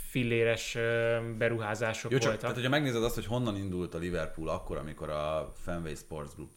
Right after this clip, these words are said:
Speaker 2: átvette, és hol tart jelen pillanatban, az abszolút, ö, első vonalas klubok közé tartozik messze európai szinten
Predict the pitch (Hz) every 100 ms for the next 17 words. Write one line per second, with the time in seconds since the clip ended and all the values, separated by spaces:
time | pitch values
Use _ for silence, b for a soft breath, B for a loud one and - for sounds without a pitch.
0 | - - 80 - 101 - 135 143 - -
1 | - - 107 95 - 87 82 - - 90
2 | 85 78 - 78 76 78 85 104 123 135
3 | - - - - 71 - 69 87 82 -
4 | 80 71 65 - b b b - 71 73
5 | - 92 87 - 76 78 78 76 - -
6 | 90 78 78 - 78 78 73 - 80 76
7 | - 76 80 - - 85 87 85 - 69
8 | 78 82 78 - 69 73 80 78 78 71